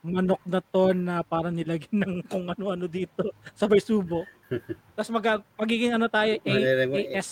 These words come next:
Speaker 1: M R.
Speaker 2: A-, A S M R.
Speaker 1: Ah, hum, yum, yum, yum. <laughs> Yan ang mangyayari sa atin.
Speaker 2: Oo, oo.
Speaker 1: Kaya,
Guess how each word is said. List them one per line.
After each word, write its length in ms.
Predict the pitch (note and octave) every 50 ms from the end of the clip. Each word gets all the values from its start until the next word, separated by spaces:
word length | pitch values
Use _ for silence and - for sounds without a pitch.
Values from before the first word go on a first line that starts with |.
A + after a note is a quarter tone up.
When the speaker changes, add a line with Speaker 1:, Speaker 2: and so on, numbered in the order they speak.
| C3+
Speaker 1:
M 200 | C#3 - G3+ G3 -
R. 160 | F#3 G#3 F#3+
Speaker 2:
A-, 80 | C#3+ D3
A 80 | D3
S 100 | C3+ - E3+ C#3+
M 120 | B2+ B2 A2+
R. 320 | A#2 A2+ A2+ A2 G#2+ G#2+ - - - _ - - -
Speaker 1:
Ah, 240 | G3+ G3+ F#3 D#3+
hum, 160 | - F3 F#3+ F#3+ F3+ F#3 F#3 F#3
yum, 180 | F#3 G3+ G3+ A3 F#3+ F3+ F3+ F3 F3+
yum, 240 | F#3 F#3+ F#3+ F#3 F3
yum. 420 | F3 E3+ E3+ F3+ F3+ F#3 F3+ F3 F3 E3+ E3+ E3 F3 F3 F3 E3+ E3 D#3+ - - - - _ _ - - - - - - _ - - - _ G#4+
<laughs> 1300 | - _ - F#4 - - - - _ - _ _ _ _ _ - - _ _ _ _ - B3 G#3 - -
Yan 160 | A3 A3+ B3+
ang 80 | B3+
mangyayari 440 | B3+ A#3+ A#3+ A#3+ A#3 A3+ G#3 G#3 G#3+
sa 200 | G#3+ - G3+ F#3
atin. 240 | E3+ - E3+ E3+ F3 - - - - -
Speaker 2:
Oo, 320 | B2 A#2+ A#2+ A#2+ A#2+ B2 B2+ B2 A2+
oo. 380 | G#2+ G2+ G#2+ G#2+ A2 A2 A2 G#2 G2 F#2+ F#2 _ _ _ _ - - - - _ - - _ - - - _ - - _ _ - - _ _ _ _ _ _ _ _ _ _ _ _ _ _ - - _ _ _ _ _ - C#4 A3+ - _ _ _ - - - - -
Speaker 1:
Kaya, 320 | - A3 A3+ A#3 A#3 A3+